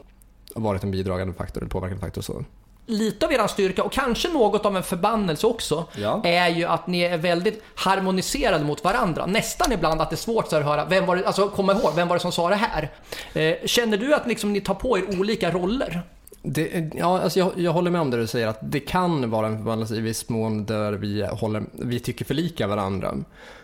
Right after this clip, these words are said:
Speaker 1: Eh, att det är lite liksom me-, medhållspodd så.
Speaker 2: Det,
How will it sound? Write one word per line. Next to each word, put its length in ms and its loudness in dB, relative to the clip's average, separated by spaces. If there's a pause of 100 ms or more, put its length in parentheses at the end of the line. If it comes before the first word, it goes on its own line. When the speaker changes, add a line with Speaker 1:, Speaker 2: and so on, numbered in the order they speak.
(220)
Speaker 1:
Eh, 300 -4 (100)
att 280 -8
det 100 -2
är 40 -2
lite 440 -4
liksom 520 -4 (200)
me-, 440 -4
medhållspodd 1160 -2
så. 180 -4
Speaker 2:
Det, 80 2